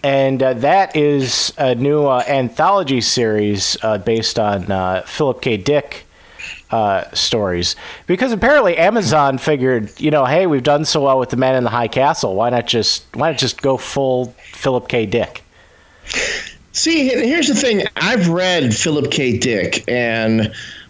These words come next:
Speaker 2: like, even, I, I'll admit, though, I have not read The Man in the High Castle. I got it for my Kindle,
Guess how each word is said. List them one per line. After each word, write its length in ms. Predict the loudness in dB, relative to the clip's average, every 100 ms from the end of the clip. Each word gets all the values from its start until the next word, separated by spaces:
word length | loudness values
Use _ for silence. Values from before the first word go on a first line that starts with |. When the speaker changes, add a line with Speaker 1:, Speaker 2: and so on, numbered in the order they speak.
| _ -6
Speaker 2:
like, 240 | -2 0
even, 500 | 0 0 0 0 -4 -10 -18 -10
I, 680 | -4 -2 -2 -4 -2 -2 -2
I'll 220 | -4 -2 -2
admit, 420 | -2 -2 -2 -2
though, 140 | -2
I 80 | 0
have 240 | 0 0
not 340 | -2 -2 -2 -2
read 260 | -2 0
The 80 | 0
Man 300 | 0 0 0
in 100 | 0
the 80 | 0
High 220 | 0 -2
Castle. 640 | -2 -2 -2 -2 -2 -2 -2
I 80 |
got 320 | -2 -2 -2 -2
it 140 | -4
for 180 | -2 -2
my 240 | 0 -2
Kindle, 800 | -2 -2 0 0 0 -2 -2 -4